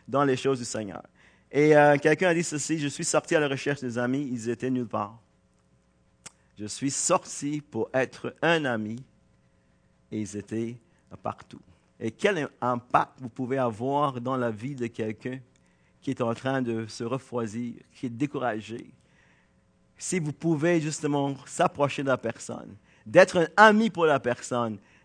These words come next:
et ramener cette personne justement, euh, dans la chaleur, euh, du Seigneur. Je continue et je vois que le temps file, euh,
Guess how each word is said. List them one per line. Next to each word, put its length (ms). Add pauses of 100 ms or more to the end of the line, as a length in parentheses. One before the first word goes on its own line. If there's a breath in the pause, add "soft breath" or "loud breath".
(140 soft breath)
et 320
ramener 340
cette 200
personne 480
justement, 580 (320 soft breath)
euh, 420
dans 220
la 120
chaleur, 460 (420 soft breath)
euh, 60 (120)
du 140
Seigneur. 400 (400 soft breath)
Je 120
continue 440
et 100
je 100
vois 140
que 100
le 120
temps 200
file, 340
euh, 240